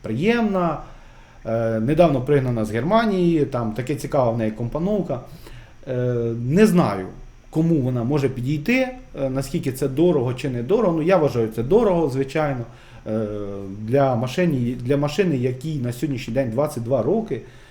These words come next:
дві тисячі третій рік, ну, сімнадцять тисяч це прям, м, сімнадцять п'ятсот це прям здорова котлета. З-, звичайно, машина цікава,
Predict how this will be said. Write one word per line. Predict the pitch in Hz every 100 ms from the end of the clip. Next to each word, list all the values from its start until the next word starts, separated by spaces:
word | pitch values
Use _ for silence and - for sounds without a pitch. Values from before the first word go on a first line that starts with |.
| -
дві | 110
тисячі | 147 151 -
третій | 135 131 117
рік, | 180 180
ну, | 123 131 113 104
сімнадцять | - 135 147 165 117 110
тисяч | 180 -
це | 120
прям, | - 143
м, | 113 104 87 90 98 101 101 98 95
сімнадцять | 123 131 127 113
п'ятсот | 139 214 -
це |
прям | 117 139 117
здорова | 127 170 143
котлета. | 113 113 113 90 82 - - - - - 127
З-, | 143 156
звичайно, | 160 208 196
машина | 139 - 139
цікава, | 123 - - 262 240 104